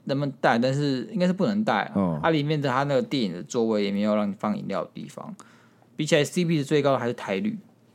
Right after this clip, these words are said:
Speaker 1: 那在更早些年的，可能我高中的时候，他，他们会跟那个梦时代合作。
Speaker 2: 嗯。
Speaker 1: 梦时代里面有洗满客，你可以进去看。
Speaker 2: 哦，对，对，对，对，对，对。
Speaker 1: 对。
Speaker 2: OK，那除了刚才讲那一部，你还有推荐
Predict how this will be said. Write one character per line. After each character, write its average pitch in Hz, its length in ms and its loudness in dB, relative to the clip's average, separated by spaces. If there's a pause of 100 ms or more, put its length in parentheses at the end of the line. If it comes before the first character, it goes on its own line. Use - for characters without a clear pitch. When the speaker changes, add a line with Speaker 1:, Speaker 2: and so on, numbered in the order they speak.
(500)
Speaker 1:
那 165 360 0 (140)
在 170 220 4
更 151 340 2
早 104 160 2
些 147 180 -2
年 123 240 0
的， 104 100 0
可 110 100 -8
能 120 160 -2
我 113 60 0
高 127 280 2
中 131 200 2
的 113 60 -4
时 - 200 -6
候， 110 240 0
他， 117 180 -2 (260)
他 - 100 -10
们 135 100 0
会 127 120 0
跟 117 200 2
那 120 80 2
个 101 360 0 (240)
梦 147 240 2
时 117 160 -4
代 117 160 0
合 98 180 -6
作。 107 340 -6
Speaker 2:
嗯。 85 200 -6 (160)
Speaker 1:
梦 160 200 0
时 131 80 -6
代 147 100 2
里 127 60 2
面 117 100 2
有 107 40 0
洗 110 200 -4
满 107 200 0
客， 101 280 -4
你 101 100 -10
可 110 80 -6
以 101 40 -6
进 107 140 -4
去 95 80 -6
看。 - 300 -8
Speaker 2:
哦， 95 280 -2
对， 85 280 -4
对， 80 240 -4
对， 78 260 -8
对， - 0 -
对， 73 180 -10
对。 71 200 -12 (160)
Speaker 1:
对。 - 260 -14 (120)
Speaker 2:
OK， 82 360 -6 (520)
那 135 260 2
除 117 240 2
了 110 80 2
刚 123 180 2
才 117 80 0
讲 95 240 -2
那 98 120 0
一 101 60 2
部， 98 180 0
你 95 80 0
还 95 60 2
有 90 60 0
推 90 220 -2
荐 87 260 -2